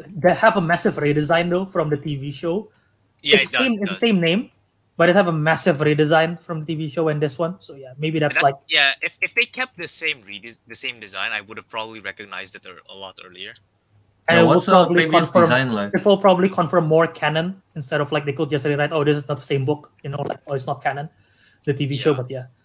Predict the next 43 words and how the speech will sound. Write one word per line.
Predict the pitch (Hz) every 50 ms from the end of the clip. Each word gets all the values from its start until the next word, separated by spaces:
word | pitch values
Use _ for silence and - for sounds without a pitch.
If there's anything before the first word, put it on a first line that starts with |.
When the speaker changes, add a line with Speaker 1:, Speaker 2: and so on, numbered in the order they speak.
| _ _ _ _ -
Speaker 1:
I'll | 175 170
show | - - 202
you | 208 208
the | 190 180 160
book | 147 151 190 190 202
in | 180
one | 165 165 160
second. | - 185 175 - 196 190 190 - _ _ _ _ _ _ _ _ 165
But | 156 180 175 - 160
this | 180 240 240 - -
is | 240 220 208 196 190 190 - -
a | 175
picture | - - 208 202 - 226 190
of | 180 165 170
Nico | 160 156 175 175 - 208 202
Minoru. | 190 175 160 160 160 160 165 165 175 180 180 185 190
I | - 160
mean, | 165 160 165 185 -
regular | 156 165 170 175 180 175
Nico | 165 160 - - 160
Minoru | 151 151 156 151 156 151 147
is | 143 143 - -
the | 147
one | 147 143
on | 143 139
the | 131
side, | 123 - 156 143 151 151 - _ _ _ _ _ _ _
but | - 170 151 185
this | 185 - 214
is | 190 -
Nico | 190 175 - 196 175
Minoru | 165 165 160 165 165 165 170 170 170
in | 165 151 131
full | - - 185 165 156
power, | - - 165 151 160 160 165 165
taking | 156 - 156 - 160 147
power | - 156 156 147
from | 165 156 151
the | 147
dark | 139 135 143 160 160 -
dimension. | 151 139 135 147 143 - 185 202 240 - _ _ _ _ _ _ _ _ _ _ - _ _ _ _ _ _ _ _ _ _ _ _ _ _ _ - 151
Th-, | 185 - -
does | 165 156 175 202 - -